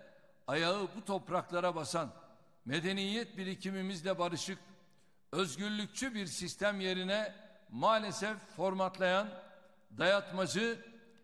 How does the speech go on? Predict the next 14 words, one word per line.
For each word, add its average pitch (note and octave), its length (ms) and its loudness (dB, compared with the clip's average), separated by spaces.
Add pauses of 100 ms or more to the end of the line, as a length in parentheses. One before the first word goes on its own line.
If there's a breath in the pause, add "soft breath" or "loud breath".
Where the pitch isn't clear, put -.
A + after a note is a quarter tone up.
(120)
evlatlarımızı G3+ 920 0
belli G#3 320 -2
kalıplara F#3+ 580 2
hapseden G#3+ 800 0 (360)
modeller G3 880 2
tercih C#3+ 360 0
edildi. G#2+ 360 -8 (1000)
Köy A#3 440 2
enstitüleri F#3+ 720 -2
gibi F3 280 -4
denemeler F#3 760 2 (600)
asli A#3 480 -2
amacı G3 440 2
dışında G3 720 0